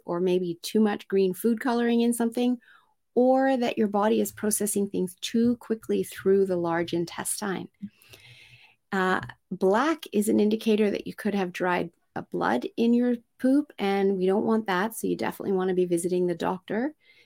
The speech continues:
A yellow poop could be, and especially if it's foul smelling, that could again be an indication of, um, the body not processing fat well and, uh, malabsorption. So that might be something that you want to be looking into.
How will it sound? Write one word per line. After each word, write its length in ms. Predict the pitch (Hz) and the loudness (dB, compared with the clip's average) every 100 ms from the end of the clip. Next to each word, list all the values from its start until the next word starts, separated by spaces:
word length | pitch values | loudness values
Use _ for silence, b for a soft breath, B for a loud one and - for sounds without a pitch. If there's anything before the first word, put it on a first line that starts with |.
| b - | b -4
A 60 | 220 | 0
yellow 540 | 226 214 214 254 269 | 2 4 4 4 2
poop 360 | 262 - 220 - | 0 -2 -2 -2
could 280 | - 208 - | -4 -2 0
be, 300 | 190 190 - | 0 0 -2
and 140 | 190 | 0
especially 400 | 190 - 208 233 | 0 0 -2 -2
if 80 | 220 | -2
it's 160 | 220 - | -4 -8
foul 340 | - 202 214 | -4 -2 -2
smelling, 460 | 226 233 240 262 247 | -2 0 0 2 2
that 320 | 208 208 - | 0 -2 -4
could 160 | 214 202 | -4 -2
again 360 | 190 185 180 | 0 0 2
be 140 | 190 190 | 2 0
an 80 | |
indication 720 | - 175 185 190 190 175 185 175 - | 0 -2 -2 -2 -4 -4 -4 -4 -4
of, 420 | 175 175 175 - - - | -2 -2 -4 -8 -16 -6
um, 320 | 175 175 170 | -4 0 0
the 80 | 175 | 0
body 340 | 185 185 196 | 0 2 2
not 280 | 190 175 - | 2 0 -4
processing 560 | - 170 - 180 - 165 | -6 -6 -4 -6 -4 -6
fat 560 | - - 180 - - - | -8 -4 -4 -4 -14 -10
well 500 | 180 170 165 - - B B B B B - | -4 -2 -2 -4 -10 B B B B B -4
and, 480 | 180 175 175 170 175 | -2 0 2 4 4
uh, 280 | 170 160 - | 0 -2 -2
malabsorption. 960 | 180 175 175 180 170 175 170 - 143 - | 0 2 2 0 0 0 0 -2 -4 -4
So 460 | - 190 170 170 - | -2 2 2 2 -2
that 320 | 180 180 180 - | -2 0 0 0
might 160 | 196 | 0
be 80 | 208 | 2
something 340 | 202 190 190 | 2 2 2
that 140 | 185 - | 2 2
you 100 | 180 | 0
want 220 | 185 220 | 0 -2
to 80 | 190 | -2
be 100 | 185 | 0
looking 320 | 180 - 170 | -2 0 2
into. 480 | 170 175 208 294 | 2 2 2 2